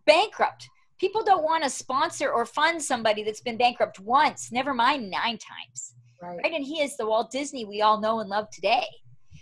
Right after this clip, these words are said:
Speaker 1: So it's that unfathomable belief, whatever anybody else believe, Walt Disney knew this was magic, right? And, and, and because I was a naive little child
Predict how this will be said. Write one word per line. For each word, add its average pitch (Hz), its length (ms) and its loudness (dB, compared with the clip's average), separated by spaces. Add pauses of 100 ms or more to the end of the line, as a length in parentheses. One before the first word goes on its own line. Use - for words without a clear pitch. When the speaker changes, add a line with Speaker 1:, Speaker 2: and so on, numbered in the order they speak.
Speaker 1:
So 302 160 0
it's 311 180 -6
that 254 240 6
unfathomable 269 920 2
belief, 226 560 -4
whatever 254 420 4
anybody 262 380 0
else 254 240 2
believe, 214 340 -4
Walt 254 240 4
Disney 277 380 -6
knew 214 680 2 (360)
this 262 340 4
was 202 320 2
magic, 240 480 -2 (640)
right? 247 160 2
And, 233 160 -2 (100)
and, 233 260 -2
and 226 160 -2
because 262 340 2
I 254 100 6
was 254 140 2
a 247 80 0
naive 208 560 -2
little 240 260 -2
child 208 800 -2